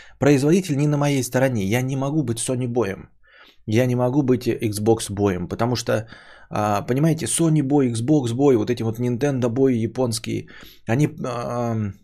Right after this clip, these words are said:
корпорации на их стороне, на стороне дрочеров, понимаете? А здесь корпорация не на моей стороне. Она на стороне каких-то Sony боев, вот который самый первый простоял в очереди, да, помните?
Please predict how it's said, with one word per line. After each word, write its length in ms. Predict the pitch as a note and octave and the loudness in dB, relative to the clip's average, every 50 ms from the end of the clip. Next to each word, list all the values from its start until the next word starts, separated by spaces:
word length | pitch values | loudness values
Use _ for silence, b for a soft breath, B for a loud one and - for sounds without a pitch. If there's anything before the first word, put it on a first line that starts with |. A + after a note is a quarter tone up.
| _ _ - - - - - - - A2+ | _ _ -20 -20 -16 -14 -14 -12 -6 -4
корпорации 580 | - C3+ A2+ - C3+ D3 F3+ F3 - - B2 | -2 -2 0 0 2 2 2 2 2 0 0
на 120 | A2 A2+ B2 | 0 0 -2
их 140 | C3 B2 - | -2 -4 -4
стороне, 540 | - - A2 - A#2 A2+ A2 - - - - _ b b b b b b b b b A#2 | -2 -2 0 0 0 -2 -4 -6 -8 -12 -20 _ b b b b b b b b b 0
на 120 | A2 A2 | 0 0
стороне 400 | A2+ - B2+ A#2+ B2 C3 C3 A#2 | 0 0 0 0 2 2 0 2
дрочеров, 560 | G#2+ A#2+ A#2+ A2+ A2 - F#2 - - - - - - - - - - - - | 2 4 4 4 2 -2 -6 -8 -10 -14 -16 -20 -20 -20 -20 -20 -20 -16 -10
понимаете? 580 | - G#2 A2 C3 D3+ D3+ A#2+ - A#2+ - - B B B B B B B B | -6 -4 -2 -2 -2 -2 -2 -4 -8 -12 -12 B B B B B B B B
А 140 | - A2 | -4 -2
здесь 200 | A2 B2+ F#3+ G3 | 0 2 0 2
корпорация 460 | - E3 C#3+ - D#3 D#3 D3+ - - C#3+ | 2 2 2 4 4 2 2 2 0 -2
не 80 | C#3+ | 0
на 80 | C3 C3 | 0 0
моей 300 | C3+ C#3+ C#3 C3+ A#2 G2 | 0 0 2 2 0 0
стороне. 520 | - - G#2 G2+ F#2+ F#2 D#2+ - - - - - _ _ _ - - _ _ _ _ _ | -2 -2 -2 -2 -2 -2 -4 -8 -12 -18 -20 -20 _ _ _ -20 -20 _ _ _ _ _
Она 540 | - - A2 C#3+ F#3 F#3+ F3 E3 - - - - | -4 0 2 4 6 6 6 4 2 -4 -4 0
на 140 | D3+ D3 C#3+ | 2 2 4
стороне 360 | - - D#3 E3 F#3 B3 C4+ | 4 4 4 6 6 4 2
каких-то 360 | - G3 - - E3+ - C#3+ | 2 -2 -2 -4 -6 -4 -2
Sony 260 | B2 - C#3+ C3 B2+ | 0 0 2 2 2
боев, 260 | A#2+ B2+ B2 G#2+ - | 2 4 2 2 2
вот 100 | - - | 0 -2
который 320 | - C3+ - - E3 D3 A#2 | -2 0 0 2 2 2 4
самый 240 | - D#3 C#3+ C3+ A2+ | 2 2 0 0 0
первый 340 | A#2+ D3 D3+ D3 A#2 A2 | 2 2 2 2 2 0
простоял 460 | - - G#2+ - - G2+ G#2+ B2 B2 G#2+ | 0 -2 -4 -4 -2 -2 0 0 0 0
в 100 | F#2+ G#2+ | 2 2
очереди, 400 | G#2+ G2 - - - F2+ F#2 D#2+ | 2 2 0 -4 -6 -6 -6 -4
да, 160 | D#2+ G2 A2 | -2 -4 -2
помните? 500 | A2+ - D3+ D#3+ C#3+ C#3 - - F#2+ | -2 0 0 0 0 -2 -4 -10 -10